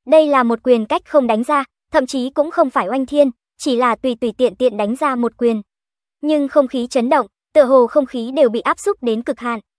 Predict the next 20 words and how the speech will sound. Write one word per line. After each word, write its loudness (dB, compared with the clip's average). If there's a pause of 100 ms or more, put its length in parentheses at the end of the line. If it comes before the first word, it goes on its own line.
(460)
Cùng 0
lúc -4
đó, 2 (180)
một 2
cỗ 6
lực -2
lượng 0
kinh -4
khủng 0
trong -4
nháy -2
mắt -4
giáng -4
xuống -4
trên -2
người -2
Lam -4
và -2
Quý -8
Phong. -2